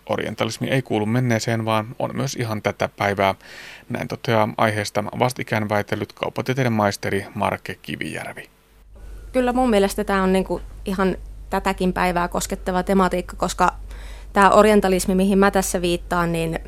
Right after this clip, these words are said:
Speaker 2: tämän on niinku vuonna tuhat yhdeksänsataaseitsemänkymmentäkahdeksan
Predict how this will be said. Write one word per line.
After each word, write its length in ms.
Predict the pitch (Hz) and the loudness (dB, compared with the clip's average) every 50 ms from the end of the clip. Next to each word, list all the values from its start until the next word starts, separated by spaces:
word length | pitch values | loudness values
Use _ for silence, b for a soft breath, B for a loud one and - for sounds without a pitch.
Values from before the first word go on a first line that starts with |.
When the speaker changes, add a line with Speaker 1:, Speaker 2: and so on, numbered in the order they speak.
| - B B B B B B B B B B B B B B B B B B - - - | -14 B B B B B B B B B B B B B B B B B B -8 0 0
Speaker 2:
tämän 300 | 208 190 196 190 190 190 | 2 4 4 4 6 6
on 220 | 185 175 170 - - B B B B B | 4 4 4 2 0 B B B B B
niinku 300 | 214 202 180 - 175 175 | -6 -4 -2 -2 -2 2
vuonna 220 | 175 180 175 180 175 | 4 4 4 4 0
tuhat 240 | - 196 190 - 196 | 0 -2 -2 2 2
yhdeksänsataaseitsemänkymmentäkahdeksan 1400 | 196 190 - 202 - - 175 170 - 185 180 - 196 180 - - 208 214 202 208 196 - - 180 175 180 180 | 0 2 0 -4 -2 -2 0 2 2 2 2 2 -2 -2 2 4 4 6 6 4 2 0 0 0 0 -2 -2